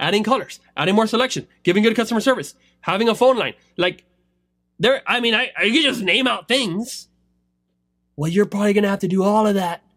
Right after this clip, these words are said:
and more and do things that other people don't even know of yet. If you're only doing what's in the course and you're doing half of it, there's gonna be ten thousand other people who bought that course in the last few years that are doing the exact same thing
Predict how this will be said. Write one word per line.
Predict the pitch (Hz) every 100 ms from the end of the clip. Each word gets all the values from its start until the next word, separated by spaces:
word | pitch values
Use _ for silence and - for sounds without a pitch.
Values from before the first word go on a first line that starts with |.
| _
and | 190 220 226
more | 196 180 175 -
and | 208 247 269 269 247 214 190 233 - _ _ 160
do | 226 226
things | 240 208
that | 220
other | 226
people | 226 214
don't | 214
even | 214 208
know | 220 220
of | 160
yet. | 123 -
If | 202
you're | 220 262
only | 320 359 294
doing | 302
what's | 277 254
in | 254
the | 208
course | 226 403 - - _ _ _ _ _ _ _ _ -
and | 233
you're | 226
doing | 233
half | 180 233 277
of | 302
it, | 415 _ _ _ _ _ _ _ _ _ _ -
there's | 220 226
gonna | 233
be | 214
ten | 240 220
thousand | 214 208
other | 180
people | 196 160 143 - _ _ _ _
who | 170
bought | 185 180
that | 160
course | 196 156 -
in | 143
the | 151
last | 156
few | 156
years | 170 120 -
that |
are | 131
doing | 139 131
the |
exact | 127 135 131
same | 135
thing | 131